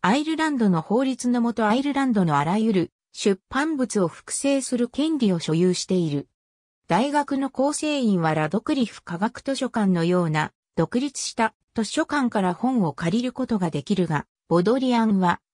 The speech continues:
原理的には図書を参照する場所として機能しており、通常書物は閲覧室から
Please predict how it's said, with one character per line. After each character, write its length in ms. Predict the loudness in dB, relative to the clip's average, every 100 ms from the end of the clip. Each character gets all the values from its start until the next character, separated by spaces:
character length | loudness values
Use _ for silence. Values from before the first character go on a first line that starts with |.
| _
原 240 | -2 0 0
理 120 | -2
的 260 | -4 -4
に 160 | -2 0
は 120 | 0
図 120 | 0
書 280 | -4 0 0
を 80 | 0
参 260 | 0 -2 0
照 220 | 0 -2
す 180 | -2 -2
る 80 |
場 140 | 0 0
所 180 | 0 -2
と 140 | -2
し 100 | -4
て 140 | -4
機 100 | -4
能 180 | -2 0
し 160 | -2 -2
て 120 | -2
お 100 | 0
り、 180 | -2 -8 _ _
通 240 | -2 -2
常 200 | 0 -2 -2
書 120 | 0
物 280 | -2 0 2
は 120 | 4
閲 260 | 2 2 0
覧 200 | 2 0
室 240 | -4 -8
か 140 | -4
ら 180 | -2 -4